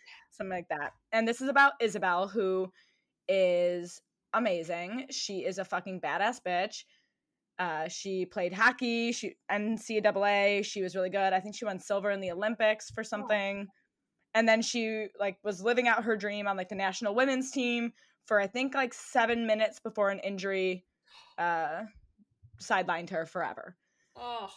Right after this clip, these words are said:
Speaker 1: So, like, she had her dream for about seven minutes. And we'll back up a little bit. Um, before she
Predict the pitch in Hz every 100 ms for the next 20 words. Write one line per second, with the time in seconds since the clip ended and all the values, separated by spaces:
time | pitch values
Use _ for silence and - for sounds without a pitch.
0 | - - 202 180 185 196 196 190 - 262
1 | 269 233 247 240 226 214 214 208 208 185
2 | - - 170 160 120 95 - - - _
3 | _ _ _ _ _ 226 226 220 220 220
4 | 220 220 - - _ - _ - _ _
5 | _ _ _ - 196 185 185 226 220 165
6 | 165 165 220 - _ - 196 180 208 -
7 | _ _ _ _ _ _ _ _ _ _
8 | _ _ 233 226 247 269 294 247 214 196